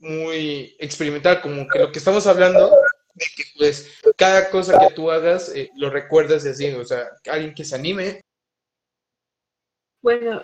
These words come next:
Speaker 2: yo últimamente esta semana, no creo que ha sido uno, los sueños que más me han marcado esta semana, y, y he estado soñando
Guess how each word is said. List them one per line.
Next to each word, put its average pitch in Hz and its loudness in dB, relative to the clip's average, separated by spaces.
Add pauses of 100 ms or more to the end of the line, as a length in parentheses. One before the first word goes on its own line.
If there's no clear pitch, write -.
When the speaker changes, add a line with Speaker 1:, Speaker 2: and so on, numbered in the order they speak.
Speaker 2:
yo 254 -4
últimamente 302 -6
esta 247 -12
semana, 208 -10
no 233 -6
creo 285 -4
que 247 0 (440)
ha 247 2
sido 285 4 (120)
uno, 285 0
los 269 2
sueños 311 2
que 302 -4
más 247 -2
me 285 -6
han 254 -10
marcado 233 0
esta 240 -8
semana, 214 -8 (960)
y, 220 -4 (640)
y 240 -2
he - 4
estado 269 -4
soñando 220 -6